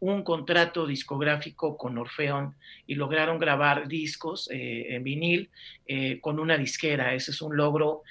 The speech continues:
impresionante. Es como si una banda de, de rock poblano consiguiera un Grammy latino o fuera alternando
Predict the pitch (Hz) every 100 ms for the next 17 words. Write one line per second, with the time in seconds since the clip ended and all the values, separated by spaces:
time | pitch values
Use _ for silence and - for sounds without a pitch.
0 | - 156 156 160 156 180 175 170 156 151
1 | - 156 151 165 156 151 151 151 139 131
2 | 127 - - - - 147 151 165 165 156
3 | 156 160 165 156 156 - - 143 147 139
4 | 139 139 139 139 139 135 131 _ - -
5 | - 117 135 131 165 175 175 175 151 147
6 | 165 175 - 156 151 151 139 127 131 135
7 | 131 147 151 147 135